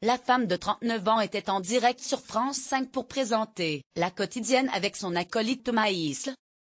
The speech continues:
Alors qu'elle mettait en avant le concept novateur d'un créateur français, l'animatrice a lancé un message à son compagnon : « Chérie, j'ai une grosse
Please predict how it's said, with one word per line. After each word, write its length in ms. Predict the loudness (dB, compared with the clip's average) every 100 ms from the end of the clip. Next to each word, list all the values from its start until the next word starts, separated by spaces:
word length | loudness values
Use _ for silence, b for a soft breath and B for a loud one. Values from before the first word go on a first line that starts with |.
| -2
Alors 360 | 2 4 2
qu'elle 180 | 2 2
mettait 320 | 2 2 2
en 180 | 4 4
avant 260 | 2 2 2
le 100 | 0
concept 560 | -2 -2 0 -2 0
novateur 840 | 0 2 2 2 2 2 0 -2 -8 _
d'un 180 | -2 -2
créateur 640 | 0 0 2 2 2 2
français, 680 | 2 -2 0 2 0 -2 -4 -10 -2
l'animatrice 800 | 0 2 0 0 -2 -2 0 2
a 80 | 2
lancé 420 | 2 0 0 0
un 80 | 0
message 440 | -2 2 2 2
à 60 | 0
son 220 | 0 -2
compagnon : « 720 | -2 0 2 2 2 -2 -4 -10 -2
Chérie, 540 | 2 2 2 0 -2 _ -8
j'ai 220 | -2 0
une 160 | 0 -2
grosse 600 | -2 -2 -2 -4 -6